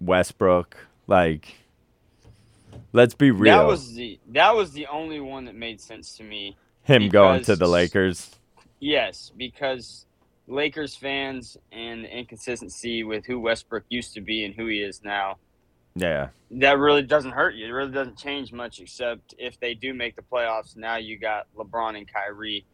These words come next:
Speaker 2: And that, that heat up would have actually made a difference because those
Speaker 1: Yeah.
Speaker 2: two guys, I mean, they came back one three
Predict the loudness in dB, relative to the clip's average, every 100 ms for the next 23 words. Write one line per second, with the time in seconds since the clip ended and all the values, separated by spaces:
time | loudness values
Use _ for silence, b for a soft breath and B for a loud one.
0 | _ _ _ _ _ -14 -8 -4 2 2
1 | 0 _ _ 0 2 2 0 -10 -6 -4
2 | -6 _ _ _ -18 -10 -8 -6 -6 -8
3 | -12 -12 -8 -8 -10 -12 -14 -18 -20 -18
4 | -8 -6 -4 -2 -2 -2 -6 -4 -4 -4
5 | -6 -14 -20 _ _ _ _ _ _ _
6 | _ -6 -4 -2 -2 0 0 0 0 0
7 | -2 -8 -8 -10 -8 -6 -4 -8